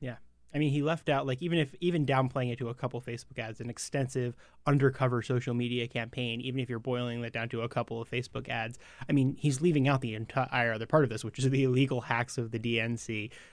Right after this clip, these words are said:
that, you know, impacted media coverage leading up to the election. And, you know, I don't know if we'll ever get definitive proof that it swung the election, but certainly that had a, a really harsh impact on the, on the Clinton campaign and boosted, um, Trump's, even if you set aside this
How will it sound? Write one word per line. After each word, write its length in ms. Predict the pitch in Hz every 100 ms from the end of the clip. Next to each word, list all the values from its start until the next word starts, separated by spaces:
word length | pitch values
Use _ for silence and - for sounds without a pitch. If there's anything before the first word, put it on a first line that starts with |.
| -
that, 260 | 123 117 - -
you 80 | 135
know, 160 | 117 127
impacted 640 | 160 143 139 139 135 120 110
media 320 | 131 135 117
coverage 540 | - 117 113 110 110 135
leading 260 | 127 120
up 100 | 117
to 40 | -
the 60 |
election. 480 | 113 110 107 - 113
And, 180 | 107 113
you 80 | 120
know, 160 | 107 - - - - - -
I 120 | 135
don't 160 | 139 131
know 240 | 131 135
if 160 | 135 131
we'll 140 | 120
ever 160 | 127 123
get 340 | 120 120 -
definitive 540 | 127 135 131 120 120
proof 320 | - 131 139 -
that 140 | 151
it 120 | 143
swung 300 | - 151 147
the 80 | 151
election, 520 | 151 156 - 160 143
but 200 | 120 -
certainly 400 | - 139 135 127
that 160 | 123 120
had 160 | 123
a, 220 | 117 110 - - -
a 120 | 123
really 340 | 120 120 110
harsh 320 | - 120 110
impact 400 | 123 131 110 123
on 140 | 113 110
the, 160 | 110 - - -
on 60 | 120
the 80 | 104
Clinton 220 | 202 160
campaign 280 | 120 117 110
and 140 | 104
boosted, 460 | 117 - 107 117 - - - - -
um, 320 | 107 104 101 - -
Trump's, 280 | 139 113 -
even 180 | 135 131
if 80 |
you 80 | 117
set 160 | - 120
aside 460 | 110 127 117 107
this 180 | 107 -